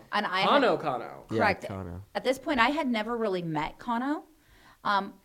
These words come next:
Speaker 1: or Maxo. They were new. I was
Speaker 3: Yeah, they were, like, coming over and, like, going live on, like, some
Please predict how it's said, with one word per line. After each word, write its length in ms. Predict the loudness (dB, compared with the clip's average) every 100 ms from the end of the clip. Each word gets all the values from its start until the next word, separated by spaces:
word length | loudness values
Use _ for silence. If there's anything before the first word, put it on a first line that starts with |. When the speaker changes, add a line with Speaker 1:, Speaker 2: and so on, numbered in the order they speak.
| -6
Speaker 1:
or 180 | 0 0
Maxo. 460 | 0 -2 -2 -4
They 120 | -2 -4
were 120 | -4
new. 400 | -4 -4 -4 -8 -16 _ 0
I 600 | 4 4 2 0 -2 -6 -14 _ _ _
was 300 | -12 0 4
Speaker 3:
Yeah, 160 | 4 4
they 160 | 4 4
were, 100 | 4
like, 380 | 2 0 -8
coming 280 | -4 0 2
over 280 | 2 2 0
and, 160 | 0 0
like, 180 | -4
going 300 | -4 -4 -2
live 320 | -4 -4 -4 -6
on, 120 | -6
like, 200 | -8 -10
some 300 | -14 -14